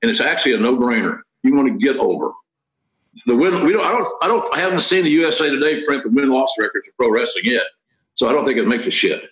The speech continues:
Uh, if you're a good performer, you're gonna take care of yourself.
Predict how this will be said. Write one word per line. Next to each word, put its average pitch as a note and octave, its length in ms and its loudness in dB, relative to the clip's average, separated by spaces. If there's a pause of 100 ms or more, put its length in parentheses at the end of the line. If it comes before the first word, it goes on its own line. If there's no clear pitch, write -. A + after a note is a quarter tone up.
(540)
Uh, F#2+ 160 2
if A#2+ 340 0
you're B2 160 2
a A#2 40 2
good B2+ 160 0
performer, G#2+ 640 0
you're A2 100 2
gonna B2+ 160 0
take G2 200 -2
care - 140 2
of F2+ 60 0
yourself. - 540 -2